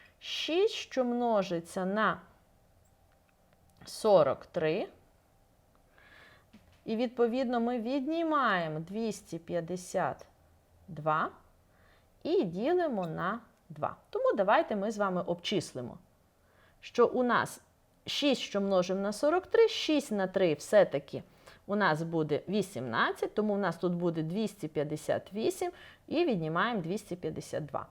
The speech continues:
Тому ми так і запишемо. Двісті п'ят-, е,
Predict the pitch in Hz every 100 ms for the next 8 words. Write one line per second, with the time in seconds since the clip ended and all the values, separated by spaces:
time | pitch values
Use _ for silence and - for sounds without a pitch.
0 | _ - - - _ - 370 403 247 254
1 | 277 240 196 190 147 - 170 165 196 254
2 | 247 - 143 127 151 - 165 156 151